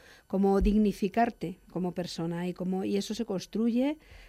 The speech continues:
eh, día a día durante mucho tiempo. Además, cada persona es diferente, o sea, tú no puedes poner una, un periodo fijo para todos porque no, cada persona necesita un tiempo,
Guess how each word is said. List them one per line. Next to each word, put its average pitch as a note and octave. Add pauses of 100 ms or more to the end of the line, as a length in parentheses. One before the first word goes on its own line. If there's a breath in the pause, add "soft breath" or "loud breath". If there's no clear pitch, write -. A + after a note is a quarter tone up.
eh, F#3
día G3+
a G3+
día A3
durante F3+
mucho F#3+
tiempo. G3+
Además, F#3+
cada A3
persona G3+
es A#3
diferente, F3
o E3+
sea, E3+
tú F3
no F#3
puedes F#3+
poner F#3+ (420 loud breath)
una, G3
un G#3
periodo G#3
fijo G#3
para F#3+
todos G#3+
porque F#3
no, F#3+ (220)
cada E3+
persona F#3
necesita F#3+
un F3+
tiempo, A#3